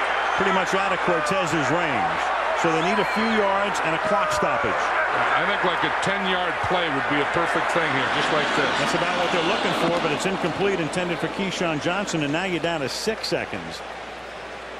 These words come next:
Speaker 1: And now you need a fast ten. I mean, a real fast
Speaker 2: Well,
Speaker 1: ten.
Speaker 2: you can do the same thing because that one took, what, three seconds? It was nine, and now it's six. So if you did the same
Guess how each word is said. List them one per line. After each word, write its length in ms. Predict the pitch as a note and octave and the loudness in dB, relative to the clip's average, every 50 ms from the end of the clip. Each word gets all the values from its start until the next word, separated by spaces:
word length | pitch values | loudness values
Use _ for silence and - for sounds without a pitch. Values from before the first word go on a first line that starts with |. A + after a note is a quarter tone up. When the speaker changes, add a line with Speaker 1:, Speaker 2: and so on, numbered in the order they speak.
| - - - - - - - - - - | -12 -12 -12 -12 -12 -12 -12 -12 -10 -6
Speaker 1:
And 100 | B2 C3 | -4 -2
now 120 | D3+ D#3+ E3+ | 0 0 0
you 120 | E3+ E3 | 0 2
need 160 | D#3+ E3 D#3+ | 2 2 2
a 60 | C#3+ B2+ | 0 -2
fast 560 | - - - - F#3+ F#3 F#3+ E3 - - - | -2 -4 -4 -2 0 0 0 -2 -4 -6 -6
ten. 260 | - F#3 D#3 B2+ A#2 | -4 -2 -2 0 0
I 80 | C3 D3+ | 0 0
mean, 160 | E3 E3 D3+ | 0 2 2
a 120 | D3 D3 D3 D#3 | 2 2 2 2
real 240 | E3+ G3 G#3 G3+ F3 | 2 2 2 2 0
fast 420 | - - F3 C#3+ B2+ A#2+ A2 A2 | 0 0 0 0 0 0 -2 0
Speaker 2:
Well, 120 | F#3+ F#3+ F#3+ | 0 2 2
Speaker 1:
ten. 100 | F#3+ F#3+ | 2 0
Speaker 2:
you 60 | F3+ | 0
can 180 | F#3 G3 F#3 F3 | 0 0 0 2
do 160 | G#3+ G#3+ G#3+ | 2 2 2
the 120 | F3 E3+ | 2 0
same 340 | - - G#3+ G3 G3 F#3 E3+ | 0 0 0 0 0 0 -2
thing 400 | D3+ - G#3+ A3+ A3+ G3 E3+ D#3 | -2 0 0 0 0 0 -2 -2
because 400 | D#3+ D3+ C#3+ - F#3+ F3 E3+ C#3 | -4 -2 0 0 0 0 0 0
that 200 | F3 F3 G3 E3+ | 0 0 0 0
one 240 | E3+ F3 F3 E3+ D#3 | -2 -2 -2 -2 -2
took, 300 | - - F#3+ F3 D3+ - | -2 -2 -2 -2 0 0
what, 160 | G3+ F#3+ D#3 | 0 0 0
three 240 | - - - F#3 F3+ | 0 0 -2 0 0
seconds? 460 | - - G3+ F#3 F#3 - D#3+ D3+ C3 | 0 0 0 0 0 -2 -4 -4 -2
It 80 | D3+ D3 | -2 -2
was 160 | D3 C#3+ B2 | 0 -2 -2
nine, 480 | C#3+ D#3+ D#3+ E3 E3+ F3 F#3 F#3+ F#3+ - - - - - - - - - | 0 0 0 0 0 0 -2 -2 -4 -6 -8 -10 -12 -12 -12 -12 -8 -4
and 100 | C3+ C#3+ | -2 0
now 140 | D#3 D#3 D#3 | 0 0 0
it's 100 | C#3+ - | -2 -4
six. 300 | - - G#3+ E3+ - - | -2 -2 -2 -2 0 0
So 100 | F3+ E3 | 0 0
if 160 | D3+ - D3+ | 0 0 -4
you 120 | D#3+ D#3 | -6 -4
did 180 | C3+ F3 F#3+ F3 D3 | -2 -2 -2 -2 -2
the 120 | D#3 D#3+ | -2 -2
same 460 | D3 - - F#3+ F#3 F#3+ F#3+ F#3 E3+ | -2 -2 -2 -2 -2 -2 -2 -4 -4